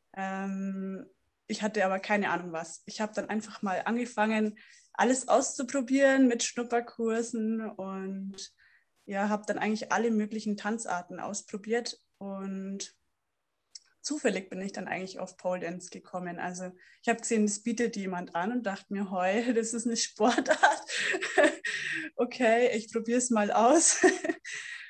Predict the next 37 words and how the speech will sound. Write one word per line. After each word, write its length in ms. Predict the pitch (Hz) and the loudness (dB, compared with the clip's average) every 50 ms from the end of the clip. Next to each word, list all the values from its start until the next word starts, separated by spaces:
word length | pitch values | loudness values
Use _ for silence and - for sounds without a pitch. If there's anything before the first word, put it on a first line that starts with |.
| - - _ _ _ _ | -18 -20 _ _ _ _
Und 600 | - 233 226 226 226 226 226 233 233 233 233 - | -6 -4 -2 0 0 0 0 0 0 -2 -2 -4
ich 140 | 220 214 220 | -6 -2 0
war 100 | 214 214 | 2 2
dann 140 | 214 208 - | 2 2 0
eigentlich 440 | - 196 208 214 214 208 - - - | 0 0 0 0 0 -2 -2 0 2
ab 220 | 190 208 208 - - _ - _ _ _ _ _ _ _ | 2 2 2 -4 -14 _ -20 _ _ _ _ _ _ _
Tag 360 | - - 214 196 220 240 - - | -4 0 2 2 2 0 0 0
eins, 420 | - 175 180 202 226 240 240 - 214 | 2 4 4 4 4 2 0 -2 -2
wo 120 | 208 208 | -2 0
ich 120 | 233 226 | 0 -2
die 140 | - - 220 | -2 -4 -4
Stange 340 | - - - 180 202 220 220 | -2 0 0 2 2 2 0
das 180 | 214 220 214 - | 0 -2 -4 -2
erste 360 | - 180 190 202 - - 208 | -2 -2 -2 -2 -4 -6 -2
Mal 180 | 202 180 190 | -2 -2 -2
berührt 480 | 190 208 208 202 202 208 208 208 208 - | -2 -2 -4 -4 -2 -2 -4 -4 -2 -2
habe, 220 | 202 190 196 202 | -2 -2 -2 -4
schon 240 | - - 202 202 208 | -6 -6 -4 -4 -4
super 400 | 208 - - 240 233 226 247 214 | -6 -4 -6 -6 -4 -2 -4 -4
begeistert 880 | 196 202 208 208 196 175 175 220 214 214 - _ 185 180 190 196 190 - _ | -2 -2 -4 0 2 2 2 2 0 -4 -6 _ -4 -4 -4 -6 -8 -12 _
und 460 | - 185 185 185 185 185 185 185 175 | -8 -6 -4 -4 -4 -6 -8 -6 -4
habe 160 | 196 185 208 | -6 -4 -4
mir 80 | 202 190 | -6 -6
dann 320 | 185 185 185 185 180 180 - | -4 -4 -6 -6 -8 -8 -8
eine 100 | 190 190 | -6 -4
Woche 260 | 190 208 - - 220 | -4 -4 -2 -2 -4
später, 360 | 214 - - 220 220 - 214 208 | -4 0 2 0 2 2 0 0
glaub 220 | 214 208 196 208 | 2 2 2 2
ich, 120 | 233 220 | 2 0
so 80 | - 220 - | -2 -8 -8
schon 200 | - - 220 214 | -2 -2 0 0
die 120 | 233 214 - | 0 0 0
Stange 340 | - - 220 214 220 277 320 | 2 4 4 6 6 6 6
bestellt 420 | - 269 - - - 180 254 226 - | 6 4 4 6 6 6 6 4 2
für 120 | - - | 0 0
zu 200 | - - - 233 | 2 6 8 8
Hause. 440 | 247 214 233 254 247 - 214 254 | 8 8 6 4 2 0 -2 -2